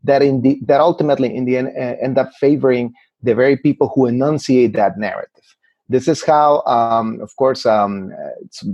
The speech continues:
famous sociologist Pierre Bourdieu in France, uh, noted, um, back in, uh, in the nineteen eighties when he did a long study on, on this state.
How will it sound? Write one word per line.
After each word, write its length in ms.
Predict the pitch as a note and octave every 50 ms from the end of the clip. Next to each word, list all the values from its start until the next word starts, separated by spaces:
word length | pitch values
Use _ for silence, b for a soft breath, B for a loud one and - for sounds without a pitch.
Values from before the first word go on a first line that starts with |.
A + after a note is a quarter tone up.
| - _ _ -
famous 300 | C3 C3 C3+ C3 - -
sociologist 600 | G#2+ - - B2 B2 B2 A#2 G#2+ A2+ G#2 - -
Pierre 200 | C3+ B2+ A#2 A2+
Bourdieu 440 | A#2 A2 G2 G2+ A2+ A2 A#2 A#2+ A2
in 140 | G#2 G#2
France, 400 | F2+ - G#2+ G#2+ G#2 A2 - - - _ _ _ _ _ _ -
uh, 240 | G2+ F#2+ F#2 F#2 -
noted, 460 | F#2+ G2+ A2+ B2 C#3 C3+ A#2+ G#2+ - - -
um, 400 | G#2+ G2+ G2 G2 F#2+ G2 G2 F#2+
back 260 | G2 G2+ G#2 - -
in, 240 | G#2 F#2 F#2+ G2 - - G#2+
uh, 160 | G#2 G2+ G2
in 140 | G2 G2 G2+
the 80 | G2
nineteen 420 | G2+ G#2 G#2 G2+ - G2+ F#2+ G2 -
eighties 360 | - C3 C#3+ C#3 B2+ A2+ G2+
when 100 | G#2 F#2+
he 140 | F#2 G#2+ G2
did 160 | F#2+ G#2+ G#2
a 100 | G#2 G2
long 240 | F#2+ G2+ G2+ G#2+ G#2+
study 400 | - - - G#2 G2 G2+ G2 F#2+
on, 280 | F2 F2+ F#2+ F#2 F#2 - _ _ _ _ -
on 180 | G2 G2+ F#2
this 200 | F2+ G2 F2+ -
state. 460 | - - - - A2 F#2 F2 - -